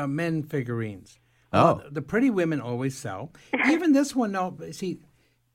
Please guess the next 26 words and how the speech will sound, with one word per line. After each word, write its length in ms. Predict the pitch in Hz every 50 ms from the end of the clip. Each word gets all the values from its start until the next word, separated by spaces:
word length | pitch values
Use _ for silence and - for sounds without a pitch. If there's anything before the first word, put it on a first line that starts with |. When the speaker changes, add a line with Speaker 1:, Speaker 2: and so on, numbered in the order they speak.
| _ _ - - - - _ _
Speaker 1:
it 80 | - 175
depends. 320 | 185 185 233 262 254 180
There's 140 | 190 185 175
a 40 | 180
variation. 680 | 156 175 233 277 285 240 196 190 226 240 - 139 120 113
Sometimes 420 | - - 214 226 226 226 214 -
the 100 | 190 165 -
older 280 | 160 156 175 180 185 180
painting 460 | 185 - - 160 165 175 190 190 175
jobs 440 | 170 170 156 165 190 208 - - -
on 180 | 165 156 147 139
something 320 | - - - 180 165 160
out 120 | 165 156 151
of 60 | 143
the 60 | 139 139
thirties 480 | - 147 135 135 147 185 220 220 - -
Speaker 2:
Yep. 200 | - 170 180 170
Speaker 1:
is 100 | 170 156
a 60 | 156 139
better 360 | - - 151 156 170 190 190
paint 320 | 185 - - 170 165 147
job 280 | 139 156 139 135 135 131
than 100 | 131 117
done 200 | 127 120 123 120
nineteen 420 | 117 117 120 117 - 120 117 110
sixties. 560 | - - 120 110 110 - - - - - -